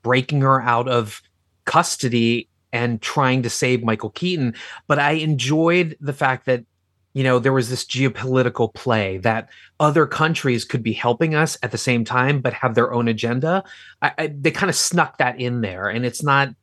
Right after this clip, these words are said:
completely obvious. Um, anyway, to me anyway, um, they even do a little ribbing about how, you know, the U S government isn't perfect, you know? Uh, Kitsch's character is like,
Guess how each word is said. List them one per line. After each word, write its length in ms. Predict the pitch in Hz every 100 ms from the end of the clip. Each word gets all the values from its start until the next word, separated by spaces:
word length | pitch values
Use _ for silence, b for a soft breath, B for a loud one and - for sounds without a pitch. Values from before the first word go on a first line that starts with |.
| _ _
completely 600 | - 147 - 190 220 131
obvious. 640 | 104 95 92 101 110 - - B B B -
Um, 480 | 147 135 131 131 127 - _ _ _ _
anyway, 300 | 127 101 98 -
to 100 | -
me 240 | 160 147 110
anyway, 360 | 107 101 107 B B B -
um, 300 | 147 143 131
they 100 | 160
even 240 | 165 170
do 160 | 165 170
a 0 |
little 320 | 156 156 139
ribbing 320 | 139 139 147
about 320 | 135 127 123
how, 340 | - 127 123 120
you 140 | 120
know, 180 | 117 123
the 140 | 117
U 140 | 117 123
S 100 | 127
government 400 | 135 139 147 156
isn't 240 | 156 185
perfect, 520 | - 247 - 101 -
you 140 | 123 123
know? 300 | 120 135 175 B B B
Uh, 220 | 131 123 120
Kitsch's 360 | - 160 139 139
character 480 | - 147 135 143 123
is 180 | 123 117
like, 320 | 120 120